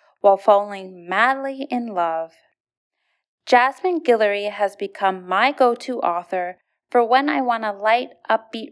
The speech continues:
romance. Her female characters are always strong, determined, and professional.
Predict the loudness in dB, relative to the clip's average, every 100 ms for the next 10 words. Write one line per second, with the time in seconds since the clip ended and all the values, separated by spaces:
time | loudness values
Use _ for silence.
0 | -6 -4 -4 -10 -12 -18 -20 _ _ _
1 | _ _ _ 2 2 2 -4 0 2 0
2 | 2 2 2 0 -2 -2 -2 0 2 2
3 | 2 -2 -10 -4 2 4 4 -4 -6 -8
4 | -8 0 0 2 -4 -6 -8 -8 -4 -2
5 | 0 -2 -4 -12 -12 -12